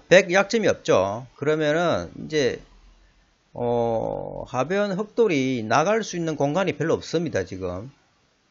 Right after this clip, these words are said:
그렇게 해놓고 이제 흑이 중앙 삭감을 띄었는데, 띄니까 이렇게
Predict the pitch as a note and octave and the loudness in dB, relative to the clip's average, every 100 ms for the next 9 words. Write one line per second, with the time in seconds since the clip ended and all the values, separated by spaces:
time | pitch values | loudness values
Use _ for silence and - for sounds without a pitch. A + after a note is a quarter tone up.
0 | _ _ _ _ _ _ _ _ _ _ | _ _ _ _ _ _ _ _ _ _
1 | _ _ _ _ _ _ _ _ _ _ | _ _ _ _ _ _ _ _ _ _
2 | _ _ _ _ _ B2+ - G#2 A2 - | _ _ _ _ _ -10 -8 -8 -8 -6
3 | G2 G2 G2+ F#2+ B2+ D3 C#3+ B2+ C#3 D3+ | -6 -4 -2 -2 -2 -4 -4 2 2 2
4 | D3+ D3 D#3 D#3 D3+ A2 F2+ D3+ A#2 F#2 | 0 -2 -4 -2 0 0 -2 -2 -2 -4
5 | F#2+ G#2 F2 - B2 C3 G2 F#2 - - | -6 -8 -8 -10 -12 -10 -8 -8 -10 -12
6 | F#2 F#2 B2 | -12 -12 -14